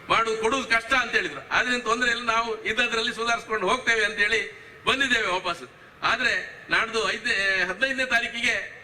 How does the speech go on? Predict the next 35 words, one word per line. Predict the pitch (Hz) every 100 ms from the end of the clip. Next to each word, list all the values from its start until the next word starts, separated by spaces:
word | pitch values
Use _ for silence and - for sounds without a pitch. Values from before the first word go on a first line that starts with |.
| -
ನಮ್ಮ | 202 220 202 165 - -
ಕಾರ್ಮಿಕ | 175 247 262 233
ಸಚಿವರಾಗಿರುವಂತ | 247 247 220 220 214 214
ಸಂತೋಷ್ | 202 208 254 240
ಲಾಡ್ | 220 220
ಅವರು | 208 202
ಬರ್ತೇನೆ | 196 240 226
ಅಂತ | 208
ಹೇಳಿದ್ದಾರೆ. | 190 208 180 170 - - - 160
ಹಾಗೆ | 220 226 - -
ಹದಿನಾರನೇ | 185 226 285 254
ತಾರೀಕಿಗೆ | 240 233 226 220 202 - - - - -
ಡಿ | 240
ಸಿ | 254
ಎಂ | 254 233 185 -
ಡಿ | - 240
ಕೆ | 262
ಶಿವಕುಮಾರ್ | 254 247 240 233 226
ಅವರು | 226 277
ಹೇಳಿದ್ದಾರೆ, | 226 269 247 208
ಆದ್ರೂ | - - 208 220
ಇನ್ನೂ | 226 285
ಕನ್ಫರ್ಮ್ | 220 240 269 269
ಆಗ್ಲಿಲ್ಲ. | 233 220 190 180 - - - -
ಆದ್ರಿಂದ | 226 240 247 233 - - - - -
ಬಂದ್ರೆ | - 226 269 262
ಒಳ್ಳೇದು, | 240 254 220 208 - - -
ಇಲ್ಲ | 226 240
ಅಂತ | 247 247
ಹೇಳಿದ್ರೆ | 226 220 226
ಮುಂದಿನ | 226 220 262 262
ಬಾರಿ | 233 233 - - -
ನಾವು | 180 202
ಎಲ್ಲರನ್ನು | 196 226 269 294 262
ಕರೆಸಿ, | 220 226 214 220 202